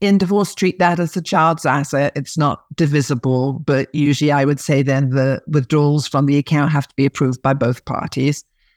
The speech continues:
Question for you is, getting divorced, does that mean afterwards, should you try split that five twenty-nine plan between the two parents? Or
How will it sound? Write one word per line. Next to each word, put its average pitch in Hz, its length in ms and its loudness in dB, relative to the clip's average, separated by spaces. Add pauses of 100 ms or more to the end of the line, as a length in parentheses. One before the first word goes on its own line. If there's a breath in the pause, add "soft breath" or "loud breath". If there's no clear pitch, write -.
(360)
Question 190 500 0
for - 160 -6
you 160 920 0 (640)
is, 160 760 0 (460)
getting 185 300 4
divorced, 175 460 0
does 170 160 -6
that 208 240 2
mean 185 200 2
afterwards, 160 1160 -2 (440)
should 165 300 -4
you 165 80 0
try 180 300 2
split - 500 -2
that - 220 0
five 202 320 0
twenty-nine 190 580 2
plan 202 340 0
between 180 420 -2
the 185 80 0
two 202 340 0
parents? 208 800 0
Or 156 360 0